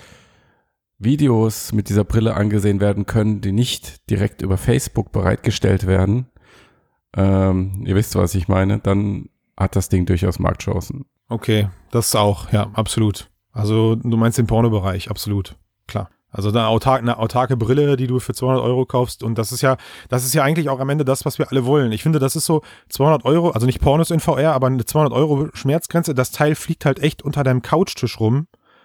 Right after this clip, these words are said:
Speaker 2: Und wenn du's dann halt für irgendwas benutzen willst, holst du's raus und, und schaltest es an und kannst es benutzen, ja.
Speaker 1: Ja, ich glaub, zweihundert Euro ist dafür noch zu teuer.
Speaker 2: Meinst du? Boah.
Speaker 1: Ja, das ist,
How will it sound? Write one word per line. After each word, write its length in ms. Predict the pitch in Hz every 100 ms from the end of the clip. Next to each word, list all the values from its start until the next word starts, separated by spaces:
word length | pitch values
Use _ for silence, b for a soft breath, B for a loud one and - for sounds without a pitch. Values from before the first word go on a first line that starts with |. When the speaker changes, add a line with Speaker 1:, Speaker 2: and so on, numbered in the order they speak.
| b b
Speaker 2:
Und 160 | 123
wenn 120 | 139
du's 120 | 151 -
dann 140 | 139
halt 180 | 135 -
für 100 | 143
irgendwas 300 | 156 156 131
benutzen 380 | 135 160 - 127
willst, 260 | 131 -
holst 160 | 143 -
du's 140 | 120
raus 240 | 123 131 147
und, 220 | 139 131 - -
und 300 | 123 127 -
schaltest 360 | - - - -
es 100 | 117
an 140 | 127
und 100 | 143
kannst 200 | - 139
es 60 | -
benutzen, 500 | - 147 - - 107
ja. 220 | 127 110 123
Speaker 1:
Ja, 280 | 98 95 101
ich 100 | 95
glaub, 220 | 104 101
zweihundert 360 | - 107 113 101
Euro 340 | 87 107 110
ist 180 | 104 -
dafür 180 | 107 101
noch 140 | 95
zu 120 | - 95
teuer. 500 | - 87 85 87 87 _
Speaker 2:
Meinst 440 | 104 135 180 -
du? 240 | 196 220 175
Boah. 220 | 107 98
Speaker 1:
Ja, 440 | 90 98 104 101
das 200 | 101 95
ist, 280 | 120 - -